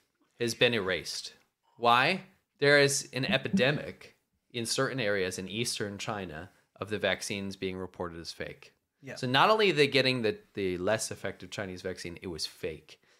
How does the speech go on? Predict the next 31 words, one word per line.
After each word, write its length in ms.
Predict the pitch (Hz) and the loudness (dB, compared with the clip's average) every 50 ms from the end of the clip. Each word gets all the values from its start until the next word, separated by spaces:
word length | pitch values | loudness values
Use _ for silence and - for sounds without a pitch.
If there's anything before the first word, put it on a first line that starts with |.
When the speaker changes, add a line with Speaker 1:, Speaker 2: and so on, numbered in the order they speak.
| _ 139 127 | _ -20 -14
Speaker 1:
So 120 | 117 113 | 0 4
they're 100 | 120 127 117 | 6 6 6
Speaker 2:
Mm-hmm. 80 | 117 | 4
Speaker 1:
getting 280 | - 143 147 156 170 165 | 6 6 6 6 6 6
their 100 | 151 131 | 4 4
vaccine 480 | 120 113 127 123 120 - - - 127 123 | 6 6 6 4 4 2 0 -2 0 2
records 360 | 113 113 113 - 113 101 95 | 2 2 2 2 -2 -4 -4
removed. 760 | 95 98 92 87 87 92 95 95 90 78 73 73 - _ - | -8 -8 -6 -6 -6 -6 -6 -6 -6 -8 -10 -14 -18 _ -6
Speaker 2:
Yeah, 80 | 156 143 | -4 -4
because 340 | 135 135 127 165 151 151 - | -4 -2 2 2 2 2 4
they 160 | 151 147 147 | 4 4 6
were 120 | 143 143 139 | 6 4 2
given 320 | 123 143 147 139 135 127 | 2 2 0 0 0 -2
fake 300 | 123 - 151 139 127 - | -2 -4 -6 -6 -4 -2
Speaker 1:
Yes. 80 | 104 85 | -2 -2
Speaker 2:
vaccines. 580 | - - - - 139 123 110 98 92 - - - | -2 -2 -4 -6 -6 -8 -10 -10 -12 -16 -10 -2
Speaker 1:
And 280 | 123 127 127 131 123 | 2 2 2 2 2
we 160 | 123 131 139 143 | 0 2 2 2
knew 200 | 143 160 190 214 | 2 2 2 4
this 220 | - 131 - - | 4 2 2 2
was 140 | 107 104 95 | -2 -4 -4
gonna 240 | - 98 87 85 78 | -4 -4 -4 -4 -8
happen. 460 | 76 82 73 69 - - - - - 160 | -10 -10 -12 -14 -16 -16 -18 -14 -8 -6
Speaker 2:
Mm-hmm. 280 | 156 151 151 175 185 170 170 - - - - - | -4 -2 -2 -2 -4 -6 -8 -12 -20 -20 -20 -6
Speaker 1:
I 120 | - 113 113 | -2 -2 -2
mean, 100 | 117 117 | 2 0
this 160 | 143 143 - | 0 0 0
is 120 | 156 135 | -2 -2
just 200 | 135 135 135 - | -2 -2 -2 0
the, 160 | - 110 107 - - | -2 -2 -4 -4 0
the, 160 | - 113 107 | 0 0 0